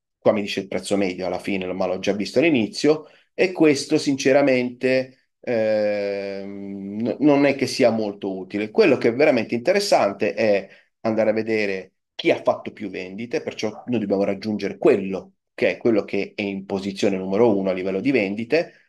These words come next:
La stagionalità è interessantissima e sappiamo quando ci possiamo aspettare un calo, perciò è inutile che ci lamentiamo se agosto non vendiamo,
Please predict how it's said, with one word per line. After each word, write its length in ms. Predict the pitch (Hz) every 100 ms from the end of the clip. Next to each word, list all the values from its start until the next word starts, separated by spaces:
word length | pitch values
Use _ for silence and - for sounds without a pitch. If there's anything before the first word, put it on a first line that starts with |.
| _ _ _
La 140 | 156
stagionalità 840 | - 123 117 110 110 120 104 - _
è 60 | 120
interessantissima 880 | 98 104 98 - 107 - 120 107 98
e 40 |
sappiamo 420 | - - 110 101
quando 400 | 101 101 101 98 - - _
ci 280 | - 156 -
possiamo 440 | 123 - 170 131
aspettare 420 | 110 - - 104
un 100 | 101
calo, 300 | 101 110 101
perciò 280 | 98 - 110
è 20 |
inutile 260 | 101 117 117
che 100 | 92
ci 120 | -
lamentiamo 440 | 98 95 90 104
se 120 | 95 98
agosto 300 | 98 101 104
non 100 | 95
vendiamo, 500 | 95 92 87 -